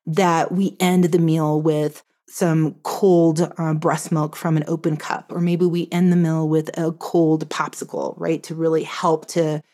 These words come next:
improve that sensory awareness. Or oftentimes, you know, babies too need to kind of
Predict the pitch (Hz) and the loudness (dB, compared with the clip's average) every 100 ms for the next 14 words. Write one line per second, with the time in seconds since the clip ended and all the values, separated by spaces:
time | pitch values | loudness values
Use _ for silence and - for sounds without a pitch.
0 | _ _ - 208 185 - 180 175 170 175 | _ _ 0 4 4 2 4 6 6 2
1 | - 170 156 156 151 151 147 135 120 - | 0 -2 -2 -2 -2 -2 -2 -4 -6 -10
2 | - - _ _ 220 247 254 240 220 269 | -16 -20 _ _ 2 4 4 2 -2 -2
3 | 453 - 233 220 226 220 202 202 214 196 | -2 0 2 4 2 2 0 2 2 0
4 | - 170 196 202 214 190 - - 214 220 | -4 -4 0 2 0 -2 -8 -4 0 2
5 | 220 202 _ _ _ 185 214 220 208 226 | 2 0 _ _ _ 2 4 6 4 2
6 | 190 180 - 220 202 180 160 | 2 0 0 2 4 2 -4